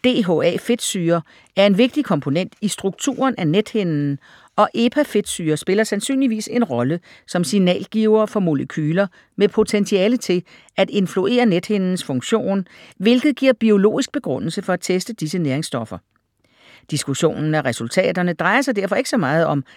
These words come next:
relevansen af de undersøgte stoffer, men snarere om, hvorvidt mængden af disse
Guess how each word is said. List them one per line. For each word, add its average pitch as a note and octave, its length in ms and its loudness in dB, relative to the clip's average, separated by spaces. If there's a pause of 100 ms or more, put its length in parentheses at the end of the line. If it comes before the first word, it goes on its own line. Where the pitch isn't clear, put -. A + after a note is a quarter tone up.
(160)
relevansen G3+ 760 0
af E3 120 -2
de D#3 120 -2
undersøgte E3 440 -4
stoffer, D3+ 380 -2 (380)
men A3+ 160 2
snarere A3 480 4
om, G3 180 0 (240)
hvorvidt G3 440 2
mængden A3+ 400 0
af B3 120 0
disse D3+ 340 -4